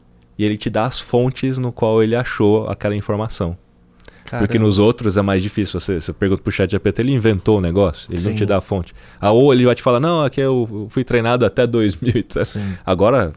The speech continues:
Speaker 1: não, né? Agora mais recentemente tem o Turbo vinte, dois mil e vinte e três já. Mas o fato é, o Perplexity, ele vai e busca, ele te traz o texto com os links e já com os
Speaker 2: A
Speaker 1: links pra você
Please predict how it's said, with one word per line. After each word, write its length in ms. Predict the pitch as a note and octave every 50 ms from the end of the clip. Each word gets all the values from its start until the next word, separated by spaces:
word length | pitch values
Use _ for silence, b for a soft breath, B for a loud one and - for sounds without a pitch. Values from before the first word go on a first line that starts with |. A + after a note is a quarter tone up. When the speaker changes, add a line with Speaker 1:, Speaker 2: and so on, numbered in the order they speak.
| _ -
Speaker 1:
não, 280 | - E2 E2 D#2+ D#2+ D2+
né? 80 | D#2
Agora 340 | D#2+ D#2+ D#2+ E2 F2 F2 D#2+
mais 220 | E2 E2+ E2 D#2+
recentemente 600 | - E2+ - - F2 E2+ - F#2 F2 E2+ F2 -
tem 120 | - G2+ G2+
o 80 | F#2
Turbo 480 | - - - - G2 G2+ G2 E2+ E2 D#2
vinte, 340 | D#2 F2 F#2 F2+ F2+ - -
dois 220 | - F2+ F2+ E2+ E2+
mil 80 | F#2
e 40 | F2+
vinte 160 | F#2 F#2 - -
e 40 |
três 240 | - F2+ F2 E2 D#2+
já. 120 | E2 D#2+ - - B B B B B B B B B B B B B B -
Mas 220 | - F#2 F2+ F#2 A2
o 40 | G#2+
fato 360 | - - A2+ A2+ - - D3
é, 40 | A2
o 40 | F2
Perplexity, 600 | - G#2 F#2 - - G2+ G#2 A#2+ B2+ - - C#3+
ele 120 | D3 D3
vai 380 | C#3 A2 F#2+ - G2 G#2 B2+ D3+
e 60 | D3+
busca, 420 | A#2+ G2+ G#2+ G#2+ G#2+ G#2+ - -
ele 140 | C#3 C3 B2+
te 120 | - - D3+
traz 600 | - - A2+ G#2 G2 G2 A2 C#3 C3+ - - -
o 80 | A2+
texto 500 | - _ - A2+ G#2 G#2+ G#2+ - - B2+
com 160 | - - C3+
os 100 | D3 C3+
links 720 | A#2+ A#2 A2+ B2 C#3+ D#3+ - - F3 D#3+ - - - - - - - - - - _ - - _ _ -
e 300 | G#2 G#2 A2 B2 C3+ D3
já 300 | C3 G#2+ G#2+ G#2 A#2 C3
com 360 | - - C3+ C#3 D3+ E3 D#3
os 120 | D3 A#2+ A2
Speaker 2:
A 40 |
Speaker 1:
links 180 | A2+ A#2 A#2 B2
pra 60 | A#2+
você 60 | A#2